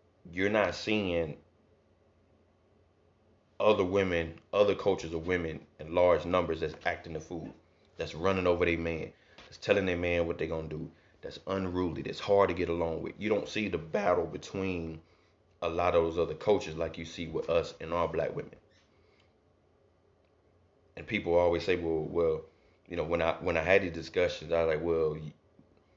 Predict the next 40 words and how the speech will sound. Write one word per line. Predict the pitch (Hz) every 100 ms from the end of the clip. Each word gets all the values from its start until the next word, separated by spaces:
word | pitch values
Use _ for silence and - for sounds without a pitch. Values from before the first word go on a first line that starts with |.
| _ _ _ -
uh, | 73 73 - - 82
why | 82 90 92
you, | 92 92 90 85 78
you | 85
know, | 87 78 71 - _ _
you | - 92
can't | 104 90
handle | 82 87 82
a |
strong | 82 90 82 80
black | 85 76
woman? | 82 85 - _ _ _ _ _ _ _ -
You |
know, | 82
you | 85
don't | 92 85
have | 87 87
what | 82
it | 78
take | 90 85
to | 78
handle | 82 78
a | 76
strong | - 82 78
black | 80 80
woman.'" | 78
How | 92 104
does | 101
that | 98
make | 92 87
you | 80
strong? | 78 92 92 85 80 - _ _
How | 95 110
is | 107
being | 101 98 92
unruly? | 90 87 82 90 82 78
How | 98 98
is | 101
being | 87 95 90 85
obnoxious | 80 82 87 78 - - -